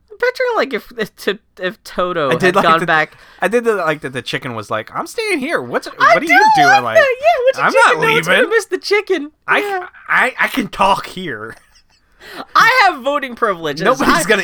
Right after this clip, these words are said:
Speaker 2: eat me
Speaker 1: I,
Speaker 2: here.
Speaker 1: as a chicken, have more human rights in Oz
Speaker 2: If
Speaker 1: than
Speaker 2: no one's a-,
Speaker 1: women do
Speaker 2: if no one's attacking
Speaker 1: in real
Speaker 2: Dan,
Speaker 1: world
Speaker 2: I can
Speaker 1: Kansas.
Speaker 2: just poop in their mouths and they'll die.
Speaker 1: <laughs>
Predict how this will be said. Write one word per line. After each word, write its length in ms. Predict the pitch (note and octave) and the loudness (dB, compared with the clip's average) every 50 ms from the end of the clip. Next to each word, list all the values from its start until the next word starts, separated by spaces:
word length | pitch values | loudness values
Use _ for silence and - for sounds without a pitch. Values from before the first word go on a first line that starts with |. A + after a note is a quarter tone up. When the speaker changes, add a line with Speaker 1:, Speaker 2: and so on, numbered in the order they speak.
| - - | -4 -6
Speaker 2:
eat 180 | F3 G3 A3 - | -8 -8 -8 -6
me 20 | |
Speaker 1:
I, 380 | - F#3+ G#3+ C4 D#4 F#4+ A4 A#4+ | -2 2 4 4 4 4 4 2
Speaker 2:
here. 80 | A#4+ F#4 | 2 2
Speaker 1:
as 140 | D#4 C4+ - | 0 0 0
a 60 | A#3 | -2
chicken, 360 | - - - C4 B3 - G#3+ F3+ | -4 -2 -2 -2 -2 -2 -4 -2
have 160 | F3+ F3 D#3 | -2 -4 -4
more 220 | F3 E3+ F#3+ G#3 G3 | -2 -4 -2 -2 -4
human 280 | - - A3 G3+ F#3+ F3 | -4 -8 -10 -8 -8 -4
rights 340 | E3 E3 E3+ D#3+ D#3+ - - | 0 0 0 0 0 -6 -10
in 160 | - D3 C#3+ | -8 -6 -6
Oz 280 | C#3 - D3 D3 D3 D#3+ | -2 2 4 4 4 4
Speaker 2:
If 60 | D#3+ D#3 | 2 0
Speaker 1:
than 100 | F3+ F3+ | 0 2
Speaker 2:
no 140 | G3 G#3+ | 2 4
one's 140 | A#3 G#3+ C4+ | 4 4 4
a-, 40 | D#4 | 4
Speaker 1:
women 260 | D#4+ C#4+ C4 A#3 G#3 | 4 2 2 0 2
do 480 | E3+ F#3 F3+ E3+ D#3+ D3+ C#3+ C#3 C#3 D3 | 4 4 6 6 4 2 0 0 -2 -2
Speaker 2:
if 100 | E3+ E3 G3 | -4 -6 -2
no 120 | G3+ A#3 | -4 -4
one's 240 | C4 B3 A3 G3+ - | -2 -4 -6 -8 -10
attacking 420 | D#3 - - G3 F3+ - - G#3 | -10 -6 -4 -4 -4 0 0 0
Speaker 1:
in 40 | F#3+ | 2
real 220 | F#3 G3+ G#3+ A3+ | 4 4 4 4
Speaker 2:
Dan, 80 | G#3 G3+ | 4 4
Speaker 1:
world 180 | G#3 F#3+ F3 D3+ | 2 0 0 0
Speaker 2:
I 60 | F3+ | -2
can 100 | G3+ F#3+ | 0 0
Speaker 1:
Kansas. 280 | F3+ D#3 C3 B2+ - | -2 -2 -4 -6 -8
Speaker 2:
just 120 | - - - | -10 -10 -8
poop 220 | - A3+ G3 - | -8 -6 -4 -4
in 80 | E3+ D#3 | -4 -4
their 120 | D3+ C#3 | -4 -6
mouths 460 | C3+ C#3+ D3 C#3 B2 A#2 A#2 A#2 A2+ B2+ | -4 -2 -2 0 0 -2 -2 -4 -6 -10
and 120 | B2+ B2 | -10 -6
they'll 140 | B2+ - - | -2 -2 0
die. 480 | - - - - - - - - E4+ G4 - | 2 2 2 2 2 0 0 0 -4 -4 -4
Speaker 1:
<laughs> 140 | - C#4 | -4 -8